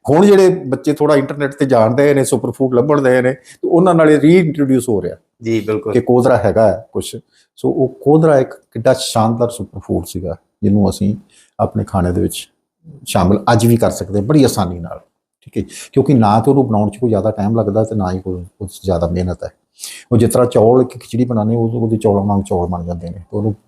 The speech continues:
Speaker 1: ਰਿੰਨ ਕੇ ਤੇ ਖਾ ਲਓ, ਬੜੀ ਮਿੰਟਾਂ ਦਾ ਵਿੱਚ ਬਣ ਜਾਂਦਾ ਉਹ, ਠੀਕ ਹੈ ਜੀ। ਸੋ ਇਹ ਇੱਕ ਸੀਗਾ। ਅਗਲਾ ਜਿਹੜਾ ਸੁਪਰ ਫੂਡ ਬਾਜਰਾ ਆ, ਤੇ ਬਾਜਰਾ ਵੀ ਅੱਜ ਕਿਉਂਕਿ ਫੇਰ ਆ ਗਿਆ, ਉਹ ਮਿਲਟ ਦੇ ਵਿੱਚ ਹੀ ਆ ਜਾਂਦਾ।
Speaker 2: ਜੀ।
Speaker 1: ਬਾਜਰੇ ਦੀ ਰੋਟੀ ਪਹਿਲਾਂ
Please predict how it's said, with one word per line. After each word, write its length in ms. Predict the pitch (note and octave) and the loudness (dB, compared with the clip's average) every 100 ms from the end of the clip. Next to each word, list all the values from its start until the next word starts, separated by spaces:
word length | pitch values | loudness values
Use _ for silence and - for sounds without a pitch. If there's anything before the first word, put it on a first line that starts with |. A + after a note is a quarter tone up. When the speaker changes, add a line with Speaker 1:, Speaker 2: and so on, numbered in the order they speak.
| _ - | _ -6
Speaker 1:
ਰਿੰਨ 160 | G#2 G#2 | -4 -2
ਕੇ 120 | G#2 | -4
ਤੇ 100 | - - | -6 -2
ਖਾ 140 | G#2 | 0
ਲਓ, 100 | G2 | 2
ਬੜੀ 260 | G2 G#2 G2 _ | 2 0 -2 _
ਮਿੰਟਾਂ 320 | G#2 C3 C3+ | 0 2 2
ਦਾ 100 | A2+ | 0
ਵਿੱਚ 240 | G2 F2+ - _ | 0 -4 -12 _
ਬਣ 340 | G2+ F#2 F#2 D#2+ | -10 -4 -4 -4
ਜਾਂਦਾ 220 | E2+ E2 | -6 -8
ਉਹ, 120 | E2 | -10
ਠੀਕ 360 | - _ A#2 A2+ | -12 _ -20 -20
ਹੈ 20 | |
ਜੀ। 100 | - _ - - - - _ _ | -20 _ -20 -20 -20 -20 _ _
ਸੋ 460 | - B2+ B2 - | 0 4 4 2
ਇਹ 200 | C3+ C#3 | 2 4
ਇੱਕ 160 | C#3 C#3 | 4 0
ਸੀਗਾ। 440 | A#2+ A2+ G#2+ G#2+ - _ _ _ _ C#3 | -6 -4 -4 -4 -12 _ _ _ _ 0
ਅਗਲਾ 260 | C3+ D3 | 4 4
ਜਿਹੜਾ 200 | C#3+ C#3 | 4 2
ਸੁਪਰ 300 | C3 B2+ - | 0 -4 -4
ਫੂਡ 260 | A#2 - A2+ | -8 -4 -6
ਬਾਜਰਾ 580 | F#2+ F2+ F2 G#2 A2+ G2 | -2 0 0 2 2 2
ਆ, 60 | G2+ _ _ _ _ _ | -4 _ _ _ _ _
ਤੇ 80 | - | -8
ਬਾਜਰਾ 540 | F2+ F2 G2+ G2 G#2+ A#2+ | -8 -2 0 2 2 4
ਵੀ 180 | B2+ | 4
ਅੱਜ 120 | A#2+ A#2 | 2 0
ਕਿਉਂਕਿ 440 | - - A2+ A#2 | -8 -6 -6 -6
ਫੇਰ 240 | G#2+ B2+ | 0 4
ਆ 140 | B2+ A2 | 4 4
ਗਿਆ, 160 | A2+ | 4
ਉਹ 140 | A#2 A#2 | 4 2
ਮਿਲਟ 300 | G#2+ A#2+ A#2+ | 0 -2 -2
ਦੇ 60 | |
ਵਿੱਚ 160 | A2+ G#2+ | -6 -6
ਹੀ 100 | - | -6
ਆ 80 | G#2+ | -6
ਜਾਂਦਾ। 260 | G#2 G#2 G#2+ _ A2 | -8 -14 -20 _ -6
Speaker 2:
ਜੀ। 280 | A2 G2+ - _ _ _ _ _ _ _ _ | -4 -4 -8 _ _ _ _ _ _ _ _
Speaker 1:
ਬਾਜਰੇ 360 | G#2 G2+ G#2+ C3+ | 0 2 4 2
ਦੀ 140 | B2+ | 4
ਰੋਟੀ 300 | A#2 G#2+ A2 | 2 2 -2
ਪਹਿਲਾਂ 340 | A2+ A2 A2 | -2 -2 -2